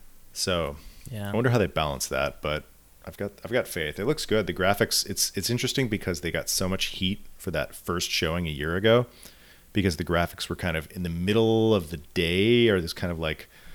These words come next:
Speaker 1: not high contrast light. So, like, every scene in this trailer is, like, super high contrast with, like, stark shadows and lots of colors. Like, they just,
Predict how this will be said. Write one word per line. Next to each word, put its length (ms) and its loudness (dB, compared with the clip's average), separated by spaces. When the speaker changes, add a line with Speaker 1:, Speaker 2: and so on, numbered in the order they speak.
Speaker 1:
not 360 2
high 200 2
contrast 560 0
light. 360 2
So, 100 2
like, 240 -2
every 300 6
scene 360 2
in 40 2
this 140 0
trailer 380 2
is, 100 -4
like, 120 -6
super 340 -2
high 180 -2
contrast 560 -2
with, 160 -16
like, 120 -8
stark 420 -2
shadows 520 0
and 100 -6
lots 180 -6
of 80 -10
colors. 380 -2
Like, 140 -4
they 80 -2
just, 180 -6